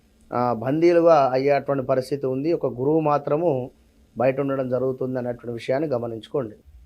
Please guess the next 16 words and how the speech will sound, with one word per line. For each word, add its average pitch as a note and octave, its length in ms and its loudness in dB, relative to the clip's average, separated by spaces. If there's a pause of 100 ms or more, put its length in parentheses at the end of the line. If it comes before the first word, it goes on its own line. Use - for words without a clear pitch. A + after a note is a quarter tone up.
(140)
వృశ్చిక B2 320 -6
రాశి E3+ 280 2
వారికి C3 680 -2 (400)
మార్చి B2+ 680 -4
నెలకు C#3 320 0
సంబంధించి B2 960 -6 (1600)
చూసుకున్నట్టయితే, C3+ 720 -4 (300)
వీరికి D3+ 680 -2 (260)
already C3 540 -4 (2250)
అర్ధాష్టమ D#3+ 560 -2
శని C3+ 520 -6 (360)
నడుస్తూ B2 420 -6
ఉన్నది. G#2 300 -12 (1120)
అర్ధాష్టమ C3 580 -4
శని C3 240 -6
ఉండడం B2 380 -4